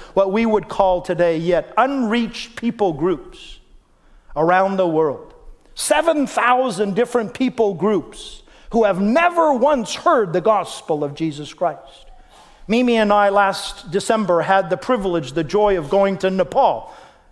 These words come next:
an area, a country that actually Grace Chapel, we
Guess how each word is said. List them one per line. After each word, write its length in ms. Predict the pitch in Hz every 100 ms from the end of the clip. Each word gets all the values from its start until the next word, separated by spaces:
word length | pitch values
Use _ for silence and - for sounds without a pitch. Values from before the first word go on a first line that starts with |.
| _ _ - _ _ _ -
an 160 | 180 196
area, 560 | 233 233 220 214 202
a 40 | 196
country 520 | 240 240 - 233 220
that 260 | 202 190
actually 460 | 196 226 - 202 196
Grace 320 | 165 208 -
Chapel, 480 | - - 165 190 165
we 340 | 190 208 196